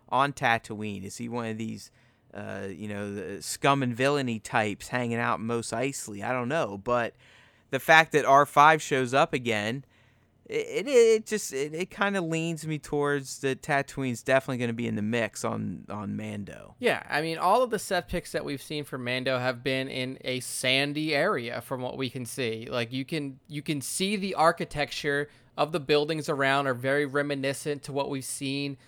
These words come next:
Speaker 2: from Tatooine, especially around the Mos Eisley area, those full stone kind of rounded, uh, boxed archways and shit like that. So, I mean,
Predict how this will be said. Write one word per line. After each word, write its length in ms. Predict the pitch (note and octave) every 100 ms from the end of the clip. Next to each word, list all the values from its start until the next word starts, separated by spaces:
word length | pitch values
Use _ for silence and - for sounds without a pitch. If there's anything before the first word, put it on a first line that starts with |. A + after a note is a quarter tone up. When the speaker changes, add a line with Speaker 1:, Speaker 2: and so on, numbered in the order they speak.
| _ -
Speaker 2:
from 320 | - C#3+ C#3+
Tatooine, 760 | D3 C3+ - D3 C#3 C3+ C#3+
especially 560 | - - D#3+ D3+ E3+ D3
around 500 | B2+ B2 C3+ D3 C#3+
the 60 | B2+
Mos 280 | B2 B2+
Eisley 400 | C#3 B2+ - C3+ C3
area, 460 | C3 B2+ A#2 A#2
those 340 | A#2 A#2+ A#2+ - - _ _
full 360 | - D3+ C#3 C3+
stone 580 | - - C#3 C3+ C3+
kind 300 | B2+ C#3 C3
of 160 | B2 A2+
rounded, 680 | A#2+ B2 C3+ C3+ C3 C3 B2+ - _ _ -
uh, 320 | B2 A#2+ A#2
boxed 580 | A2+ B2 B2 C3 - - B2
archways 960 | B2+ C3 - C#3+ C#3 C3+ C3+ C#3 A#2+
and 200 | A#2 A2
shit 320 | - - D#3 C3+
like 220 | C3 B2
that. 360 | D3+ A#2 - - _ -
So, 500 | - F#3 E3+ E3 D#3 - _ _ _
I 60 | -
mean, 260 | E3+ E3